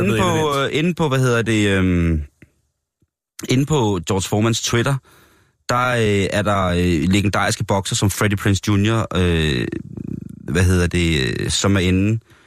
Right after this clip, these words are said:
Speaker 1: og skrive, "Prøv at høre, du smadrer ham på, øh, tres sekunder, champ." Øhm, og så skriver han, øh, "Only my dad,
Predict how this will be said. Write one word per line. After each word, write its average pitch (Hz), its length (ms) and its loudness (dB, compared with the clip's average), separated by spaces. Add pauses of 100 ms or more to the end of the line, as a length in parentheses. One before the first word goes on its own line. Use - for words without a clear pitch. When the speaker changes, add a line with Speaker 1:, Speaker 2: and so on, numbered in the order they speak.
(220)
Speaker 1:
og 101 120 0
skrive, 98 420 0
"Prøv 101 160 -4
at 101 60 2
høre, 92 120 0
du 98 140 -6
smadrer 95 320 0
ham 98 140 0
på, 92 340 0
øh, 82 160 0
tres - 420 -4 (220)
sekunder, 90 380 -4
champ." 82 340 0 (320)
Øhm, 82 600 0 (1800)
og - 40 -2
så 92 60 2
skriver 101 220 0
han, 98 240 0 (100)
øh, 87 180 2 (100)
"Only 117 320 0 (400)
my 92 300 0
dad, 101 200 -2